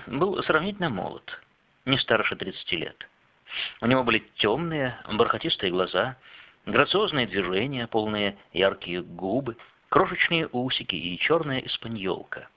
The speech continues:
Изысканные манеры его дополнял элегантный костюм. Лицо, осанка, даже платье — всё выдавало в нём сластолюбца.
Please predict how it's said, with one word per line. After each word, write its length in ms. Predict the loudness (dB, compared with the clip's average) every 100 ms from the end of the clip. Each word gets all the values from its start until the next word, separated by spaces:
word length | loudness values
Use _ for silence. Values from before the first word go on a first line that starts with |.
| _ _ -2
Изысканные 500 | 0 0 0 0 2
манеры 420 | 2 4 4 2
его 260 | -2 -4 -6 -12 -12
дополнял 500 | 2 2 4 2 -2 0
элегантный 680 | -4 0 -2 -2 -8 -10 -12 _ -8
костюм. 480 | -6 -6 -6 -10 -12 -18 _ _ _ -20 -20 _ -20 -12 -10 -4
Лицо, 480 | 2 4 4 0 -2 -10 2
осанка, 580 | 2 4 2 2 -4 -8 -10 -10 -12 4
даже 200 | 4 4
платье — 380 | 4 2 2 2
всё 180 | 4 4
выдавало 340 | 2 2 2
в 60 | 0
нём 140 | 0
сластолюбца. 680 | 0 -2 -4 -6 -10 -8